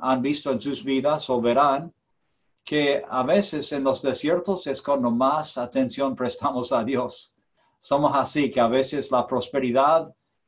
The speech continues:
nos hace ciegos, nos hace, ah,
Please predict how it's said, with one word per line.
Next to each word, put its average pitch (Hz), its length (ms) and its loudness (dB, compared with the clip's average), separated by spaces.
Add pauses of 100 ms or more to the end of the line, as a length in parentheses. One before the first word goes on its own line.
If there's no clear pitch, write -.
(160)
nos 123 240 0
hace 135 300 0
ciegos, 151 760 0
nos 131 220 -4
hace, 135 560 0 (320)
ah, 127 280 4